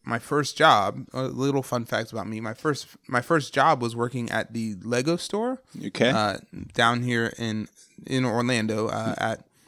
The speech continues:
Speaker 1: what's now Disney Springs. At the time, you know, it was called Downtown Disney, but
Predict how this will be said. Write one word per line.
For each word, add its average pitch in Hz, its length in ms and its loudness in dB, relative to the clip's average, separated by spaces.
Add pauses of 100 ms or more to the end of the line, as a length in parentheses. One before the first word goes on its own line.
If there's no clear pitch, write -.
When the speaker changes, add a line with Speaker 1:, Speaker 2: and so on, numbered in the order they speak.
(560)
Speaker 1:
what's 110 300 -2
now 127 200 4
Disney 120 340 -2
Springs. 113 460 -2
At 113 120 -8
the 110 60 -10
time, 117 260 0
you 113 80 -4
know, 110 120 -2
it - 20 -2
was 101 120 -6
called 110 200 -4
Downtown 110 420 -2
Disney, 120 360 0
but 107 260 -6